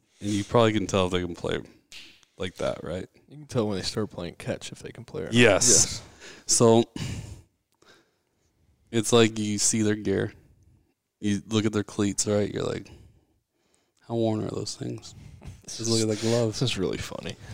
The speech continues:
Speaker 1: Let's see that glove. You're, "Oh, look, looks like that thing's brand new." <laughs>
Speaker 2: It's like you just got it.
Speaker 1: <laughs> You don't even use that thing,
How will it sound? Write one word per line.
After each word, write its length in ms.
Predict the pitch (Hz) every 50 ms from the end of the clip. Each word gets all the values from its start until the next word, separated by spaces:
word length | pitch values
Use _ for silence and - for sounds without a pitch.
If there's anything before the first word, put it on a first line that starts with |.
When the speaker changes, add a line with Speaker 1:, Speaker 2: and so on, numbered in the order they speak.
| - - - - -
Speaker 1:
Let's 100 | 113 -
see 100 | - 127
that 160 | 120 120 117
glove. 320 | 113 117 117 120 127 127 123
You're, 180 | 120 113 104
"Oh, 320 | - 113 135 151 156 139 - - - - - - - - - - -
look, 180 | 113 107 - - _ _ _ _
looks 220 | 113 107 - -
like 160 | 117 110 104 101
that 140 | 104 98
thing's 220 | - 107 104 98 95
brand 380 | 90 101 101 101 98 95 95
new." 240 | 95 101 113 113 98 -
<laughs> 60 | - - - - - - - 190 - - - - - -
Speaker 2:
It's 160 | 165 - - -
like 140 | 123 117 -
you 160 | 107 101 98
just 260 | 95 85 82 - - -
got 240 | 85 78 71 -
it. 100 | - - -
Speaker 1:
<laughs> 440 | - - - - 113 107 - - -
You 100 | 131 113
don't 180 | - - - 160
even 260 | 135 110 107 107 107
use 220 | 110 123 139 117
that 180 | 110 107 101 -
thing, 340 | 151 - 120 123 113 104